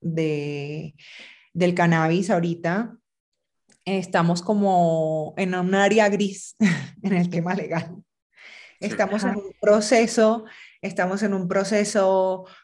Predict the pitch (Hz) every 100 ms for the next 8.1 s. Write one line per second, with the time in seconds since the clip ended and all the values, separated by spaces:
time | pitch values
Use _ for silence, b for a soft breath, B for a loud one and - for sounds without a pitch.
0 | _ 196 185 180 190 185 185 180 180 202
1 | 208 202 202 185 180 175 170 165 165 185
2 | 185 202 202 196 185 190 190 190 196 -
3 | b b - 175 180 165 185 180 180 180
4 | 180 180 175 175 196 196 226 196 196 220
5 | 202 170 160 175 202 220 233 226 208 -
6 | 180 180 180 233 269 214 - 180 175 170
7 | 175 160 160 170 175 175 180 208 233 185